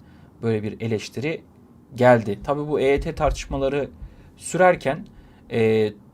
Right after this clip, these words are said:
farklı farklı, e, konularda da istekleri olan,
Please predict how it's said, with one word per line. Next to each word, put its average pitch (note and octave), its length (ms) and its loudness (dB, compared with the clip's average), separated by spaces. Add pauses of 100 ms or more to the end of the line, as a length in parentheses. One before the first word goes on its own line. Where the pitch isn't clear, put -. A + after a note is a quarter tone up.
(240)
farklı C3+ 440 2
farklı, B2+ 640 -2 (240)
e, - 220 -14
konularda B2 640 2
da G#2+ 220 0 (380)
istekleri C3 520 -2
olan, A#2+ 380 0